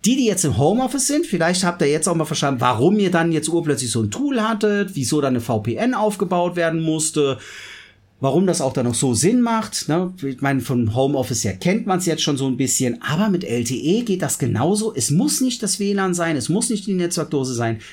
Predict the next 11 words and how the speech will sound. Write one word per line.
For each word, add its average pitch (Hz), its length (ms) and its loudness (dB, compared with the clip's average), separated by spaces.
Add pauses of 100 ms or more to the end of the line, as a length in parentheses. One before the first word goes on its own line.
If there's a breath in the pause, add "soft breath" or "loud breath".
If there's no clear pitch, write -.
(120)
Das 196 240 0
ist 233 120 -4
der 123 100 -2
große 131 360 -2
Vorteil 107 500 -2 (380 soft breath)
von 170 320 2
V 165 280 0
P 135 160 0
N 107 280 -2 (240)
und 120 120 -2
Verschlüsselung. 113 540 -4